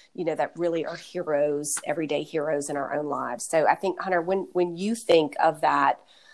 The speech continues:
that person, that heroic spirit, that demonstration for you and your life, who,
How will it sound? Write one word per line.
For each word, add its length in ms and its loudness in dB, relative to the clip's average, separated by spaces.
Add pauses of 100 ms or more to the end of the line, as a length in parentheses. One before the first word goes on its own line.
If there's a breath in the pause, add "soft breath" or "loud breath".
(240 soft breath)
that 200 2
person, 340 0
that 160 2
heroic 540 -2
spirit, 640 -2
that 160 -2
demonstration 720 -4
for 160 -4
you 480 0
and 240 0
your 180 0
life, 440 -2 (100)
who, 440 0